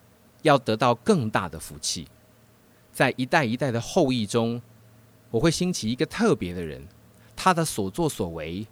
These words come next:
要叫全人类都得到福气。”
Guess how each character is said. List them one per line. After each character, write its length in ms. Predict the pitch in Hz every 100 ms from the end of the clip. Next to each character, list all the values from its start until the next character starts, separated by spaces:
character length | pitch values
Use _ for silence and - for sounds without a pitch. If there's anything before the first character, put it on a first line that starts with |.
| -
要 140 | 123
叫 240 | 104 110 98
全 400 | - - 87 139
人 220 | 117 120
类 200 | 120 92
都 220 | 101 98
得 200 | 95 87
到 160 | 85 87
福 180 | - 73
气。” 280 | - 80